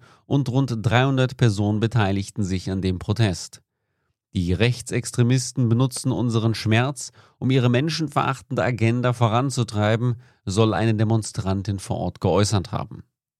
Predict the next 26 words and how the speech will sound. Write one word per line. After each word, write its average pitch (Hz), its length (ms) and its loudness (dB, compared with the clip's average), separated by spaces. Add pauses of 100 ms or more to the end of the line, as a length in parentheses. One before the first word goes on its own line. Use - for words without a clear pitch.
(200)
Auch 110 240 2
Michael 135 340 2
Gugart 156 460 0
vom 101 320 -2
Bündnis 113 400 2
gegen 107 200 0
Rechts 113 460 -4
warnte 135 400 0
bei 123 100 6
der 113 120 2
Mahnwache 120 640 2
gegen 113 480 0
Hass 113 320 0
und 98 260 -2
Hetze 120 340 0
davor, 123 540 0 (480)
den 95 140 -2
Messerangriff 123 640 2
von 113 220 0
Rechtsextremisten 120 1080 -2
für - 100 -6
ihre 110 260 -2
Zwecke 110 380 -2
missbrauchen 107 600 2
zu - 120 0
lassen. 82 460 -6